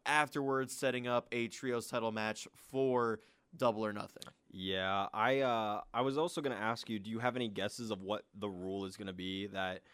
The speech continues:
Speaker 2: uh, Blake Christian, A R Fox, and Metalik are gonna use? 'Cause I have a guess.
Speaker 1: Not really, but I'm intrigued to hear yours.
Speaker 2: Well, be-, being what I know about A R Fox and what I'm guessing with Metalik and Blake Christian, I think a cool rule would be, um,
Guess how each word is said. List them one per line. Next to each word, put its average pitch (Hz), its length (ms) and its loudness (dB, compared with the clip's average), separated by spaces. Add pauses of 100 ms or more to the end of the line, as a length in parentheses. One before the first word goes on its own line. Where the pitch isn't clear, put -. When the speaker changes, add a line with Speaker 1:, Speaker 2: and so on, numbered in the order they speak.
(200)
Speaker 2:
uh, 92 120 0
Blake 95 260 -2
Christian, 95 340 -6
A 92 80 -2
R 90 140 0
Fox, 92 320 -4
and 95 120 -8
Metalik 92 360 -6
are 101 40 -8
gonna 92 300 -6 (260)
use? 95 400 -6
'Cause 120 100 -6
I 139 80 6
have 139 100 2
a 101 60 -2
guess. - 460 -14 (280)
Speaker 1:
Not 208 260 2
really, 190 280 6
but 127 120 4
I'm 123 280 0 (160)
intrigued 135 360 -4
to 127 80 -4
hear 123 120 0
yours. 120 380 -4
Speaker 2:
Well, 135 300 4
be-, 123 380 -6 (480)
being 190 260 2
what 185 140 4
I 135 80 4
know 113 180 4
about 110 280 2
A 104 100 0
R 101 160 4
Fox 98 640 -2
and 98 320 -4
what 104 100 0
I'm 98 180 -2
guessing 101 480 -6
with 92 180 -8
Metalik 98 440 -4
and 101 100 -8
Blake 95 180 -4
Christian, 110 480 -6 (440)
I 113 80 2
think 139 280 -2
a 139 60 0
cool 110 360 -6
rule 104 340 0
would 98 180 -4
be, 95 380 -6 (720)
um, 90 480 0